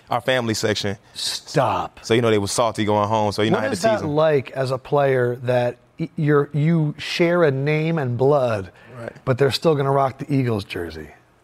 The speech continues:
Speaker 1: Hey, I mean, it's just something you can't control. Like I said, all my, my, of course, my dad, he had my jersey on.
Speaker 2: Okay.
Speaker 1: But, uh, you know, all my family members, my uncles, they had their Eagles jersey on there, and they're arguing with, uh, Titans fans in the, in the stands or whatever. So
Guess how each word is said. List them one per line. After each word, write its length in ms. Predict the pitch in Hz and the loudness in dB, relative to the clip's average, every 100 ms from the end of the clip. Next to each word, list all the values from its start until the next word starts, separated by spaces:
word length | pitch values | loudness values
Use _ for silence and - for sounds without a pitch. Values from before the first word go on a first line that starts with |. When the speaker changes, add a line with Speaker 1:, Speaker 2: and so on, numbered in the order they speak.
| - | -4
Speaker 1:
Hey, 360 | 131 131 127 | 0 2 2
I 40 | 127 | 2
mean, 360 | 135 135 135 | 4 4 2
it's 360 | - 139 180 135 | 0 0 0 0
just 180 | 143 135 | 0 2
something 200 | 196 170 | 2 0
you 60 | |
can't 220 | 175 170 156 | 2 2 2
control. 400 | 139 180 160 120 | 0 2 2 2
Like 140 | 131 | 0
I 80 | 135 | 0
said, 260 | 151 135 | 2 2
all 240 | 123 123 135 | 2 4 2
my, 260 | 143 135 | 2 0
my, 140 | 139 143 | 0 -2
of 80 | - | 0
course, 160 | 214 | 0
my 140 | 160 123 | 0 0
dad, 280 | 139 139 | 2 2
he 120 | 120 135 | 4 2
had 120 | 113 | 2
my 140 | 120 | 0
jersey 340 | 107 98 92 95 | 0 -2 -2 -6
on. 180 | 92 92 | -8 -6
Speaker 2:
Okay. 240 | 135 - 101 | -6 -4 -2
Speaker 1:
But, 100 | 113 | 0
uh, 220 | 113 113 | 2 2
you 80 | 131 | 2
know, 100 | 120 | 2
all 180 | 113 123 | 2 2
my 120 | 127 | 0
family 300 | 117 131 120 | 2 2 2
members, 180 | 120 113 | 2 0
my 120 | 107 | 0
uncles, 380 | - 123 123 117 | 0 0 2 2
they 80 | 113 | 2
had 180 | 117 113 | 2 2
their 80 | 113 | 0
Eagles 240 | 120 117 | 0 0
jersey 240 | 117 113 | 0 0
on 100 | 117 | 2
there, 100 | 117 | 2
and 60 | 110 | 0
they're 80 | 107 | 0
arguing 500 | 101 120 110 117 113 | 2 2 0 0 0
with, 200 | 110 - | 0 0
uh, 200 | 110 110 | 2 2
Titans 340 | - 123 120 | 0 -4 -4
fans 340 | - 120 117 110 | 0 2 2 2
in 100 | 113 | -2
the, 80 | 113 | -2
in 60 | 120 | -4
the 60 | |
stands 360 | - 120 120 110 | -2 0 0 0
or 40 | |
whatever. 220 | 110 110 107 | 0 -2 -2
So 220 | 117 | -6